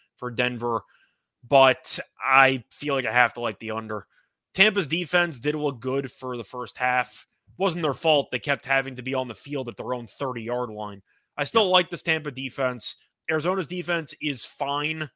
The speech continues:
Speaker 1: It's mostly just daring Tampa to do enough to score quickly, which they're not capable of doing. I'm on the
Speaker 2: Mm-hmm.
Speaker 1: under. I see another ugly twenty to ten, twenty-three thirteen type game.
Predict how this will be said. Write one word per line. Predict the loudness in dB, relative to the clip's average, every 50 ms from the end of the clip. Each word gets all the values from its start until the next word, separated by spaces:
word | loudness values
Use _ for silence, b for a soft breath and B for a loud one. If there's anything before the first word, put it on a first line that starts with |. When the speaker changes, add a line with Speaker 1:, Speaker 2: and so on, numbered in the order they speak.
| _ _ _ _ _ _ _ _ _ _ -6 -2 -2
Speaker 1:
It's | -2 0 0
mostly | 2 2 2 2 2 -2 -4
just | -6 -6 -2
daring | 2 2 2 2 2 -2 -4
Tampa | -4 -2 -2 -2 -2 -6 -8
to | -8
do | -6 -4 -4 -4
enough | -4 -2 0 -2 -2 -2 -4
to | -12
score | -12 -10 -8 -10 -10
quickly, | _ _ -10 -10 -10 -8 -8 -4 -4 -4 -4 _ _ _ _ _ _ _
which | -10 -8 -8 -4
they're | -2 -2 -2 2
not | 4 4 4 2 0
capable | -4 -6 -6 -4 -6 -8 -8 -6 -8
of | -8 -8 -8
doing. | -8 -8 -6 -8 -8 -10 -12 _ _ _ _ _ _ _ _ _ -2 -2
I'm | 0 2 2
on | 2 2
the | 2 0 2
Speaker 2:
Mm-hmm. | 0 0
Speaker 1:
under. | -2 -2 -2 -2 -2 -2 -6 _ _ -6 -6
I | -4
see | -4 -2 -2 -4
another | -2 0 -2 0 0 -2 -4 -6 -4 -4
ugly | -4 -4 -4 -6 -8 -6 -6 -4 -4 -6 -8 -10 _ _ _ _ _ _ _ _ _ -16
twenty | -16 -10 -6 -4 -4 -4 -2 -4
to | -4 -6
ten, | -8 -8 -8 -8 -6 -6 -8 -10 -12
twenty-three | -14 -12 -10 -8 -8 -10 -10 -10 -12 -10 -8 -8 -8 -10
thirteen | -12 -10 -8 -8 -8 -10 -12 -10 -10 -8 -8 -8 -8
type | -6 -4 -4 -4 -6 -6
game. | -6 -6 -6 -6 -8 -10